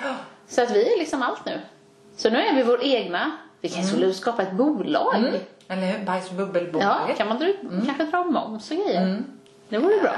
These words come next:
Speaker 2: Jävlar, vi, det bästa är väl om vi hade fått in några sponsorer kanske.
Speaker 1: Ja, det vore väldigt bra. Så är det
Speaker 2: Mm.
Speaker 1: någon som är sugen,
Speaker 2: Mm.
Speaker 1: så är det bara att höra av er.
Speaker 2: På bajs och bubbel, eh,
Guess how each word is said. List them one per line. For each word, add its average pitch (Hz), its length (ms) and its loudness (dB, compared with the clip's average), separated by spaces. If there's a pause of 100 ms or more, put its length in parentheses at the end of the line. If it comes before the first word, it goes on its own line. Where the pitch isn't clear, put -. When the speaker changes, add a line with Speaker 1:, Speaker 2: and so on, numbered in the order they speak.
Speaker 2:
Jävlar, 196 200 -2
vi, 226 180 -2 (140)
det 220 300 0
bästa 240 420 0
är 294 60 2
väl 196 160 -2
om 180 100 -6
vi 180 80 -4
hade 180 220 -4
fått 196 220 -10
in 160 180 -8
några 160 160 -6
sponsorer 165 760 -4
kanske. 202 100 2
Speaker 1:
Ja, 240 240 2 (580)
det 302 80 2
vore 302 180 4
väldigt 226 340 2
bra. 208 160 2
Så 226 100 -2
är 269 40 2
det 320 120 2
Speaker 2:
Mm. 392 60 0
Speaker 1:
någon 311 140 2
som 254 140 -2
är 254 60 0
sugen, 247 640 -4 (240)
Speaker 2:
Mm. 226 220 -2 (180)
Speaker 1:
så - 220 -4
är 180 80 0
det 180 80 2
bara 320 380 2
att 262 60 0
höra 254 280 2
av 175 100 -4
er. 269 100 -6 (800)
Speaker 2:
På 196 60 -10
bajs 190 480 -2
och 185 60 -6
bubbel, 160 540 -2
eh, 151 160 2